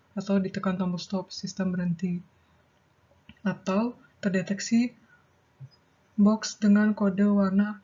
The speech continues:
biru, ukurannya kecil, begitu contohnya.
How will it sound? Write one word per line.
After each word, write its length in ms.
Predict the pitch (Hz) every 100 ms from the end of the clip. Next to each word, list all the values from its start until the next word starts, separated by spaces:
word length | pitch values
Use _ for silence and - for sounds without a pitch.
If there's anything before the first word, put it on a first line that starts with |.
| _ 190
biru, 400 | 190 190 180 175 _ _ - _ _ _ _ 202
ukurannya 560 | 190 196 190 196 196
kecil, 480 | 202 196 190 180 175 _ _ _ _ -
begitu 320 | 185 196 190
contohnya. 560 | 190 175 180 170 175